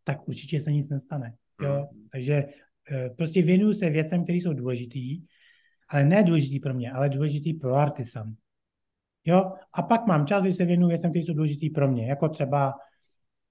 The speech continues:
Speaker 1: nevím, učím se cizí jazyk, nebo mám ještě nějaký jiný podnikání a tak dál, tak to třeba dělám.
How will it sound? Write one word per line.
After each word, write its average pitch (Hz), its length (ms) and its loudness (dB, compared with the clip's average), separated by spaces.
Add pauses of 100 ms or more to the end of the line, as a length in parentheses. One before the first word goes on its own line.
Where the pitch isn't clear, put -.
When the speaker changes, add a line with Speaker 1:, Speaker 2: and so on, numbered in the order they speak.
(140)
Speaker 1:
nevím, 123 340 -4
učím 127 220 -4
se 131 120 -8
cizí 120 260 -8
jazyk, 135 500 -4
nebo 110 260 -12 (1080)
mám 123 200 -4
ještě 117 220 -10
nějaký 123 300 -8
jiný 131 220 -4
podnikání 127 800 -6
a 117 40 -12
tak 120 180 -10
dál, 127 280 -6 (360)
tak 143 220 -6
to 131 120 -8
třeba 123 320 -6
dělám. 117 420 -4